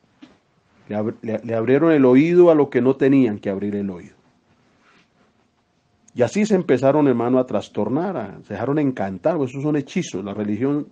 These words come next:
la religión es un hechizo. Hay doctrinas que son hechizos, o sea, quedan embrujados,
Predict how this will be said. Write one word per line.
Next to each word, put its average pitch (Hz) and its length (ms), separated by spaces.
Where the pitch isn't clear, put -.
la 98 120
religión 113 260
es 156 140
un 160 100
hechizo. - 460
Hay 110 140
doctrinas 143 540
que 107 160
son 123 180
hechizos, - 640
o - 40
sea, 107 280
quedan 123 200
embrujados, 120 1080